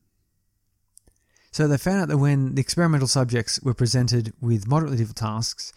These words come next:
there was little variation among the best performers and the worst performers in their ability to predict their performance accurately. So that's to say, that neither of them predicted it very well. With more difficult tasks,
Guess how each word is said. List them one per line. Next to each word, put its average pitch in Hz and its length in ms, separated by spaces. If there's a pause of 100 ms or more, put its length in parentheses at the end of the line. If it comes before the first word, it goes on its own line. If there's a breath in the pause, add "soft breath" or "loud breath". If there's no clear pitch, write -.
(220 loud breath)
there 131 80
was 117 140
little 156 160
variation 123 560
among 110 280
the 107 60
best 135 300
performers 120 480
and 117 180
the 107 60
worst 170 260
performers 113 500 (300 loud breath)
in 151 140
their 156 160
ability 123 460
to - 100
predict 117 380
their 110 100
performance 156 560
accurately. - 600 (2500 soft breath)
So - 240
that's 123 200
to 113 80
say, 110 600 (320)
that 127 300
neither 127 400
of 113 100
them 110 300 (140)
predicted 110 320
it 120 80
very 110 160
well. 107 300 (460 loud breath)
With 127 140
more 123 160
difficult 175 460
tasks, - 680